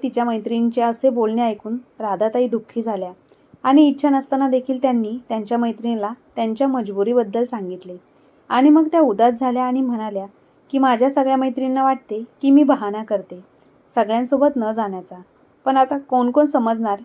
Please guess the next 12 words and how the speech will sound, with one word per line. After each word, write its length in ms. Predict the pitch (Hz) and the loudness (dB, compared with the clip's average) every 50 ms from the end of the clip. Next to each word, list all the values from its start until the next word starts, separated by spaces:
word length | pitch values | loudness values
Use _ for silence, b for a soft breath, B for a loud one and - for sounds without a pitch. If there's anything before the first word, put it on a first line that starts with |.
| _ _ _ | _ _ _
की 80 | - 269 | -6 -2
मला 260 | 240 247 240 247 254 | -2 0 2 2 2
देखील 500 | 247 269 262 262 - 247 226 233 277 285 - - | 2 0 -2 -4 -6 -8 -6 -6 -6 -8 -6 -4
वाटतं, 500 | 208 202 196 - _ _ - 208 196 214 233 _ _ _ _ _ _ - | -4 -4 -4 -6 _ _ -4 -4 -4 -4 -4 _ _ _ _ _ _ -8
माझ्या 340 | 226 214 202 196 196 240 247 | -4 -2 -2 -2 0 -2 -2
काही 240 | 247 254 269 277 | -2 0 -2 -2
इच्छा 380 | 277 - 226 226 - - 233 233 | -2 -4 -6 -10 -10 -10 -6 -4
आहेत. 260 | 226 220 208 202 196 - - - - _ _ _ _ _ _ _ - - | -4 -4 -4 -8 -12 -12 -14 -20 -20 _ _ _ _ _ _ _ -18 -8
आता 200 | 226 240 240 294 | -8 -2 0 2
मला 260 | 302 311 302 311 311 285 | 4 4 4 4 4 2
असंच 320 | 233 226 - 262 277 277 | 2 0 0 -4 0 2
वाटतं 420 | 269 254 247 - - - 208 220 | 2 0 0 -2 -4 -2 -2 -2